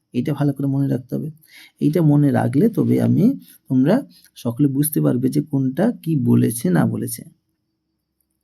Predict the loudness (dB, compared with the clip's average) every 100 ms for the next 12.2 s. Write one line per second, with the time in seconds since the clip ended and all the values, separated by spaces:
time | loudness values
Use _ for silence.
0 | _ _ _ _ _ _ _ _ _ _
1 | _ _ _ _ _ -10 -6 -4 0 0
2 | 2 0 0 0 2 0 -4 _ _ _
3 | _ -8 -4 -4 0 0 0 -2 -2 0
4 | 0 4 6 4 2 -8 _ _ _ -10
5 | -2 0 2 2 2 2 0 -6 -16 _
6 | _ _ _ _ _ _ _ _ _ _
7 | _ -8 -2 0 0 0 0 0 -2 -6
8 | _ _ -8 -4 0 0 0 -4 -4 -2
9 | -4 -4 -10 -16 _ _ _ _ _ _
10 | _ _ _ _ _ _ _ _ _ _
11 | _ _ _ _ _ -4 0 2 2 2
12 | 0 -4